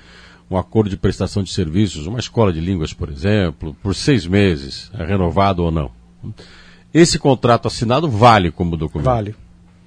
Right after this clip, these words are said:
Speaker 1: Tem que ser registrado
Speaker 2: E
Speaker 1: em cartório?
Speaker 2: prestação de serviços
Speaker 1: Ele tem que
Speaker 2: é
Speaker 1: ser registrado em cartório ou não?
Speaker 2: Não, não. Ah, agora tem a duplicata eletrônica que vai ter que ser registrada numa central de duplicatas. É uma coisa que os bancos criaram aí.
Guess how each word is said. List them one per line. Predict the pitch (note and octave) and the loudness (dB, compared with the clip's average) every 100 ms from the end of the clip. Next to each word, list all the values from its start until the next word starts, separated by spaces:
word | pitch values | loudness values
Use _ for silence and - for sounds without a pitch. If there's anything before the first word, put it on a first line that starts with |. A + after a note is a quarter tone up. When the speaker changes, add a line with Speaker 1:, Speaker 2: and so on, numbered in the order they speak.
| _ - | _ -2
Speaker 1:
Tem | F3 | 0
que | C#3 | 0
ser | - C3 | 4 6
registrado | G#2+ F#2+ A#2+ G#2+ | 6 2 2 0
Speaker 2:
E | |
Speaker 1:
em | |
cartório? | G2 F#2 F2+ | 2 0 4
Speaker 2:
prestação | C#3 B2+ F3 | 4 6 4
de | F3+ | 2
serviços | D#3+ D3 B2+ F#3 | 0 -2 0 0
Speaker 1:
Ele | D3+ F3 | 2 4
tem | |
que | G3 | 4
Speaker 2:
é | |
Speaker 1:
ser | F3+ | 8
registrado | D#3+ A#2+ C3 G#2+ | 6 6 2 2
em | |
cartório | F#2+ F2+ C#3 A2+ | 2 2 2 2
ou | E2 | 2
não? | F#3+ | 2
Speaker 2:
Não, | D#3 E3 C#3 | 0 -2 -8
não. | C#3 C3+ - - - | -8 -8 -8 -18 -2
Ah, | - | 0
agora | C#3 F3+ | 4 2
tem | G3 A3 | 4 2
a | |
duplicata | A3 G3+ A3 G#3 G3+ | 2 0 0 0 0
eletrônica | G3+ D#3 E3 G3 G#3+ D#3+ | 0 0 0 0 0 -2
que | D3 | -2
vai | D#3+ | -2
ter | E3 | 0
que | F3 | -2
ser | F#3+ | 0
registrada | F3+ F#3+ - E3+ F3 F#3 | 0 0 -2 2 2 2
numa | F#3+ | -2
central | - F3+ F3+ F3 | -4 -4 0 -2
de | |
duplicatas. | D#3 F3 F3 D3+ B2+ B2 C3 | -2 -6 -2 -2 -2 -4 -6
É | |
uma | D3 D#3 | -6 -6
coisa | D#3+ D#3 | -4 -4
que | D#3 F3 | -2 -2
os | E3 | -2
bancos | C#3 D3 D3 | -2 -4 -4
criaram | - D#3 C#3 C#3 | -6 0 0 0
aí. | B2+ C#3 | -4 -8